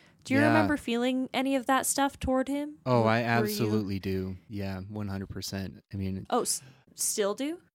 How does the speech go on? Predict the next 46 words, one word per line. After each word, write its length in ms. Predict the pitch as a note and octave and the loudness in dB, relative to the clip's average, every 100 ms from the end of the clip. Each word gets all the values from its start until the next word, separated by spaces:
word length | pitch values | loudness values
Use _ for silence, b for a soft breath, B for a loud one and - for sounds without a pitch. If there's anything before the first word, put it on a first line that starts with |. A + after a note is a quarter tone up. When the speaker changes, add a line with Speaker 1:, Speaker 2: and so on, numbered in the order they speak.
| _ | _
Speaker 2:
No, 400 | C3+ C#3 C3 C3 | 4 6 6 4
no, 220 | C3 A#2+ | 2 4
I, 280 | A2 G#2+ G#2+ | 4 4 0
no, 260 | A#2 G#2 G2 | -2 0 0
I, 200 | G2+ G2+ G#2 | -2 -4 -6
I, 100 | G#2+ | -6
not 260 | G#2+ G#2+ G2 | -4 -4 -4
that 100 | F#2+ | -6
I 100 | F#2 | -6
still 280 | - G2+ F#2+ | -6 -6 -4
do, 240 | G2 G2 | -2 -2
but 160 | F#2+ F#2+ | -2 -4
when 140 | G2+ | -2
I 80 | G2+ | -2
was 160 | F#2+ | -2
younger. 240 | F#2+ G2 A3+ | -4 -2 -2
Speaker 1:
Well, 80 | A#3 | -2
that's 100 | - | -4
kind 200 | A3 G3 | -6 -6
of 80 | F#3 | -6
a 40 | |
relief, 560 | F3+ F3 E3+ F#3 - - | -6 -6 -8 -10 -16 -6
Speaker 2:
<laughs> 40 | |
Speaker 1:
but 460 | - - - - - | -2 -2 -2 -8 -4
yeah. 240 | A#3 G#3 E3+ - - G#3+ - F3 - - - _ _ _ A3 B C4 A#3+ | -2 -2 0 0 0 -6 -6 -10 -8 -12 -12 _ _ _ -16 B -12 -4
Yeah, 180 | E4+ F4 | 4 6
Speaker 2:
Um, 60 | D#4 | 6
Speaker 1:
absolutely. 720 | - - F4+ G4 A3+ E3 E3+ | 4 4 4 4 2 -2 -2
Speaker 2:
yeah, 300 | B2 F#3+ A#3 | 4 4 4
sure. 260 | A#2+ D#3+ G3+ | 4 4 4
I 60 | |
mean, 160 | B2 B2+ | 4 2
he 160 | B2+ D#3+ | 2 4
was 280 | E3 D#3+ | 4 2
the, 460 | - D#3 D#3 D#3 D#3 | 0 0 2 2 2
you 100 | C#3+ | 0
know, 120 | D3 | 0
he 140 | D3 D#3 | 0 2
was 200 | E3+ D#3+ | 0 0
the, 220 | D#3+ D3 | 0 2
the 80 | C#3+ | 2
poster 360 | C3+ C#3 - | 2 2 0
child 340 | C#3 C#3 C#3 C#3 | -4 -2 -2 0
of, 240 | C3+ B2 | -2 -4
of 220 | - B2+ B2+ | -6 -8 -2
cool, 460 | B2 C3+ D#3+ G2 | 0 2 2 0